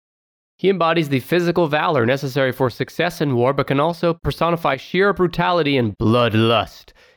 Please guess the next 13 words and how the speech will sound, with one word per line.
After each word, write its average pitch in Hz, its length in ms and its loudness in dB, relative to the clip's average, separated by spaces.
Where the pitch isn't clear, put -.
in 120 100 -2
contrast 143 520 0
to 139 100 2
his 120 120 2
sister, 156 480 -2
the 135 140 -2
armored 151 500 2
Athena, 135 640 -2
whose 131 240 -2
martial 131 540 0
functions 131 520 -2
include 127 380 0
military 160 640 0